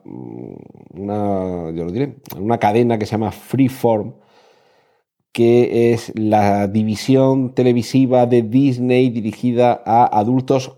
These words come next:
jóvenes. Esto,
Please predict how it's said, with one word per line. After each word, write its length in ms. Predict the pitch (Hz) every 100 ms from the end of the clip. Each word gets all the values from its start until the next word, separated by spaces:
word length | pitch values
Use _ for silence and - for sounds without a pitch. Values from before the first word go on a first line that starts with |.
| _
jóvenes. 760 | - - 107 87 73 - - _ _ _ _ _ _ _ _ _
Esto, 880 | - 120 - - 127 127 - 58 _